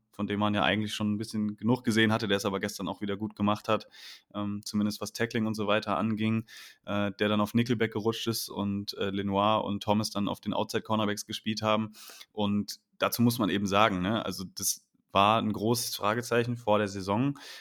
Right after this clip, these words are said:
Und mittlerweile, bin ich ehrlich, fühle ich mich gar nicht mehr so schlecht in Anführungsstrichen oder habe so Besorgnis oder sowas,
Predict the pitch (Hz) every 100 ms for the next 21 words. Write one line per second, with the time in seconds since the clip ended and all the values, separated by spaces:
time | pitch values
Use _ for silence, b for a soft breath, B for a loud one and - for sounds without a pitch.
0 | B 101 110 110 90 101 127 127 123 -
1 | 107 107 90 110 123 - - - - 143
2 | 120 107 104 - 95 104 101 104 98 107
3 | 113 110 b b b b - - 113 131
4 | - 120 95 120 120 117 117 - 123 120
5 | 120 120 123 120 92 98 107 104 98 104
6 | 101 95 _ _ _ - 104 104 120 120
7 | 120 117 110 107 110 110 -